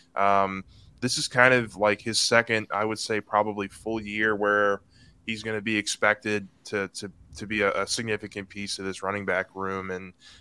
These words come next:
um, that, that's gonna be really important, I think, for him in terms of, you know, can he be the explosive player that we saw at times last year at a more consistent rate?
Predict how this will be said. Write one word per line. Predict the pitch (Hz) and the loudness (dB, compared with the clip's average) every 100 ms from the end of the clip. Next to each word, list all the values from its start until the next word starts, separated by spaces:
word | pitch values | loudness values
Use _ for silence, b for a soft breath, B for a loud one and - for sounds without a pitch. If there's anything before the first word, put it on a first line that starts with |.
| b | b
um, | 95 98 95 95 90 | -2 0 0 -2 -2
that, | - 113 117 | 6 6 6
that's | 117 123 | 2 2
gonna | - 135 | 0 0
be | 120 | 2
really | 113 117 117 | 4 6 4
important, | 107 - 117 104 104 | 2 2 2 4 0
I | |
think, | 104 107 98 | -2 -4 -6
for | - | -6
him | 101 104 104 | -4 0 0
in | 101 | -2
terms | 95 107 104 101 | -4 -4 -4 -4
of, | 98 92 - b b b b b | -4 -6 -16 b b b b b
you | - | -18
know, | - | -6
can | 113 113 | -2 -2
he | |
be | 107 117 | 0 0
the | 110 104 | 2 0
explosive | 101 - 110 104 101 - | -2 0 2 2 -4 -6
player | 113 110 104 104 104 _ _ | 2 6 6 6 4 _ _
that | 98 90 - | -2 -2 -2
we | |
saw | 104 - 107 101 | -4 2 6 6
at | - | 2
times | - 110 113 110 | -2 0 0 2
last | 110 110 - | 2 2 0
year | - 117 110 | -2 2 2
at | 98 | 0
a | |
more | 101 101 | 0 -2
consistent | 101 101 - 107 - 98 - | -4 -8 -10 -8 -8 -10 -6
rate? | 98 107 - | -2 -2 -4